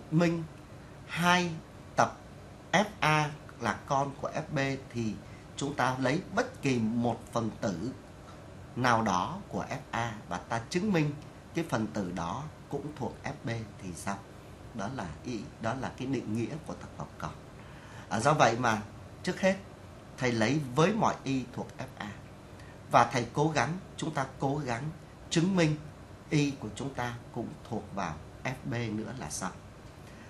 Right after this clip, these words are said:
Thế thì bây giờ y của chúng ta mà thuộc F A thì theo vừa rồi chúng ta có cái chú ý, bao giờ chúng ta cũng tìm ra được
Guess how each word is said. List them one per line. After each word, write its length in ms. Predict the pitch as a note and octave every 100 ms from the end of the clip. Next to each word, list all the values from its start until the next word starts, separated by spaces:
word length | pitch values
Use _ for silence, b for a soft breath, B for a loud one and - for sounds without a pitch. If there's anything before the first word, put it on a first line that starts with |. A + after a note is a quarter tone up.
| B
Thế 80 | F#3
thì 120 | F#3+
bây 160 | D#3+ F3+
giờ 260 | D#3 B2+ - - - -
y 220 | F#3+ F#3+
của 120 | D3 D#3+
chúng 140 | D#3+
ta 200 | E3 E3+
mà 220 | D#3 B2 -
thuộc 180 | A#2+ - - - - -
F 120 | - E3+ -
A 180 | B2+ A2+ - - - - - -
thì 160 | D3 A#2+ -
theo 320 | E3+ F3+ F3 E3 - - - -
vừa 180 | C3+ B2+
rồi 260 | C3+ A#2 G#2+ -
chúng 180 | D3+
ta 180 | D3+ C#3 -
có 160 | B2 -
cái 120 | D3 -
chú 160 | C#3+ -
ý, 160 | A#2 A#2+ - B B B -
bao 160 | F3+
giờ 320 | D#3+ D#3 C3 -
chúng 120 | E3
ta 280 | - C#3+ D3 -
cũng 200 | C#3 - -
tìm 300 | C3+ A2+ G2+
ra 140 | A#2+
được 360 | B2 A#2+ G2+